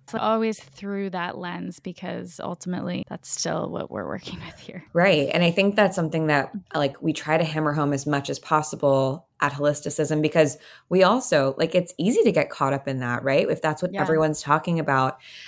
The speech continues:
Speaker 2: And what
Speaker 1: Oh,
Speaker 2: we
Speaker 1: yeah.
Speaker 2: try to hammer home at Holisticism is, like, it's not about optimization so that you can do more work and make more money. It's about self-actualization. You wanna be, like,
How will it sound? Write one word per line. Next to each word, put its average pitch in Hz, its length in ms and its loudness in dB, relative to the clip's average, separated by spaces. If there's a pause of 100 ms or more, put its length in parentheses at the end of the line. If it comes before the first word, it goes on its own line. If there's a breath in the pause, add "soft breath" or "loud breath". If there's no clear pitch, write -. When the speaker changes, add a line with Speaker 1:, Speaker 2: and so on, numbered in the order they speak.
Speaker 2:
And 175 120 2
what 170 80 6
Speaker 1:
Oh, - 20 0
Speaker 2:
we 170 60 2
Speaker 1:
yeah. 175 100 -2
Speaker 2:
try 170 160 4
to 160 80 4
hammer 147 240 0
home 151 200 -2
at 135 120 -8
Holisticism 156 580 -2
is, 139 140 -2
like, 135 160 0
it's 170 180 -2
not 180 220 6
about 180 300 2
optimization 156 960 0
so 156 140 0
that - 160 -4
you - 80 -6
can 139 300 -4 (500)
do 165 200 2
more 147 320 2
work 143 280 4
and 139 80 -2
make 135 160 -4
more 135 120 -2
money. 135 380 -6 (460 loud breath)
It's 165 160 -4
about 147 460 4 (580)
self-actualization. 139 880 -2
You 156 100 0
wanna 180 220 4
be, 165 340 0
like, 143 280 0